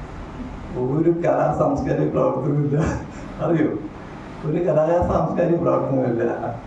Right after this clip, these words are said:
വായനശാലയില്ല, ആകെ ഒരു ഡ്രൈ ആയിട്ടുള്ള സ്ഥലം. അങ്ങനെ ഒരു അഞ്ചു കൊല്ലം അങ്ങനെ പോയി. നാട്ടിൽ വന്നു, പിന്നെ കുറച്ചു കാലം വായന തുടങ്ങി.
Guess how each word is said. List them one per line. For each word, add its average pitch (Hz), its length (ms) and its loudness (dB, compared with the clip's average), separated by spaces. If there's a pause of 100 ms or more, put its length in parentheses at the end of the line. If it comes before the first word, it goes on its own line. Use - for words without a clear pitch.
(380)
വായനശാലയില്ല, 139 920 2
ആകെ 131 480 2
ഒരു 190 80 6
ഡ്രൈ 175 360 2
ആയിട്ടുള്ള - 340 0
സ്ഥലം. - 300 -2
അങ്ങനെ 170 200 2
ഒരു 185 100 4
അഞ്ചു 151 260 2
കൊല്ലം 165 200 4
അങ്ങനെ 131 280 2
പോയി. 123 140 0 (960)
നാട്ടിൽ 131 380 2
വന്നു, 165 280 2
പിന്നെ 139 260 2
കുറച്ചു 135 320 0
കാലം 127 340 0 (220)
വായന 120 380 0
തുടങ്ങി. 131 420 2